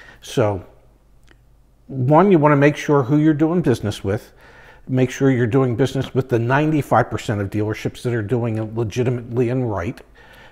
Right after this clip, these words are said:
um, and avoid the five percent that are not. The Better Business Bureau is the one that you could go to. Um, that, that normally takes a while, but,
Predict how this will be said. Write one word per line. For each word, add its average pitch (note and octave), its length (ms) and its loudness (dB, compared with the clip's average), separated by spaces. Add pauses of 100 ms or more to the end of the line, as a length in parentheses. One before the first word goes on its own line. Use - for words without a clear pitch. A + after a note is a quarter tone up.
(140)
um, G#2 420 -4 (120)
and A#2+ 120 -4
avoid A#2 440 0
the G#2 80 -6
five G#2+ 340 -6
percent F#2 400 -12
that F#2+ 120 -8
are F#2+ 120 -8
not. - 340 -12 (600)
The A#3 100 -4
Better - 200 6
Business D3 400 4
Bureau G#2 300 0
is F#2+ 100 -6
the A2 80 -4
one A2 240 0
that G#2 180 -4
you A#2 80 -6
could F#3+ 280 6
go D#2+ 220 -6
to. F#2 320 -10 (540)
Um, A2+ 540 0 (1120)
that, F3+ 520 2
that E3 200 8
normally D#3 360 6
takes - 260 2
a C3+ 60 0
while, B2+ 280 4
but, A#2+ 240 -4